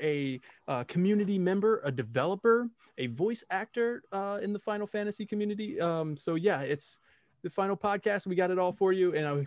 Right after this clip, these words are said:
hope you enjoy, but we're gonna jump right in to this topic. This is ranking every battle system in Final Fantasy. <laughs> Uh, I'm trying to find the best way to word this,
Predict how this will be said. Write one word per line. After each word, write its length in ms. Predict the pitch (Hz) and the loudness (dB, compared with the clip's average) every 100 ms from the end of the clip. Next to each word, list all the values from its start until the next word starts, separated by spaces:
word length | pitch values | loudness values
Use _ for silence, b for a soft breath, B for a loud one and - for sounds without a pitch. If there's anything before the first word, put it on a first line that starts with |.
| - | -4
hope 280 | - 208 208 | 4 6 6
you 120 | 202 | 4
enjoy, 340 | 180 185 202 | 6 8 8
but 120 | 175 160 | 6 2
we're 140 | 185 | 0
gonna 140 | 165 | 0
jump 240 | 131 175 151 | 0 0 0
right 420 | 131 139 185 208 | -6 2 4 4
in 400 | 170 185 156 147 - _ _ | 2 -2 -2 -6 -10 _ _
to 160 | - 160 | -2 0
this 240 | 151 165 | 0 -2
topic. 500 | - 170 147 147 143 - | -2 -2 0 -2 -4 -2
This 260 | 156 185 | 0 2
is 240 | - 156 131 | 0 -2 -2
ranking 580 | 143 180 185 202 196 - _ | -2 -2 0 0 -2 -4 _
every 540 | 170 185 208 226 233 - _ _ _ _ | 0 0 0 -2 -2 -6 _ _ _ _
battle 380 | 147 170 175 180 | -2 0 2 -2
system 420 | - 175 - 165 | -2 -2 -2 -4
in 140 | 151 143 | -2 -4
Final 340 | - 151 156 | -2 -2 -2
Fantasy. 540 | - 151 139 - 117 B | -2 -4 -4 -4 -4 B
<laughs> 60 | B B B B B B B B B B 143 | B B B B B B B B B B 0
Uh, 160 | 147 143 | 0 4
I'm 100 | 175 | 2
trying 260 | - 214 | 4 6
to 60 | 226 | 6
find 280 | 214 196 196 | 6 6 8
the 100 | 180 | 8
best 260 | 180 220 | 6 4
way 140 | 196 190 | 6 6
to 100 | 165 | 6
word 380 | 143 175 170 139 | 4 6 6 4
this, 280 | 120 - | 0 -4